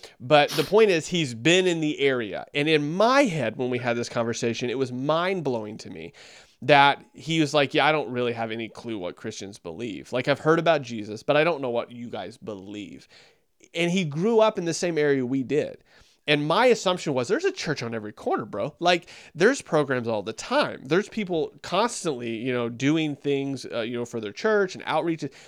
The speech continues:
But this man's grown up fifty-two years of his life. No one's ever told him about who Jesus is, what the Bible means, any of this. And I, I think that sometimes we assume,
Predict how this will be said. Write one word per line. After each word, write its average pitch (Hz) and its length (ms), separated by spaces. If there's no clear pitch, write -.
But 147 160
this 294 220
man's 165 260
grown 165 220
up - 160
fifty-two 202 480
years 175 280
of 135 60
his 120 140
life. 156 440
No 190 320
one's 226 200
ever 147 180
told 220 240
him 127 60
about 110 200
who 113 140
Jesus 143 360
is, 143 240
what 117 140
the 113 60
Bible 139 360
means, 139 380
any 165 220
of 80 140
this. - 220
And 175 480
I, - 160
I 170 100
think 294 320
that 175 140
sometimes 180 340
we 175 220
assume, 127 540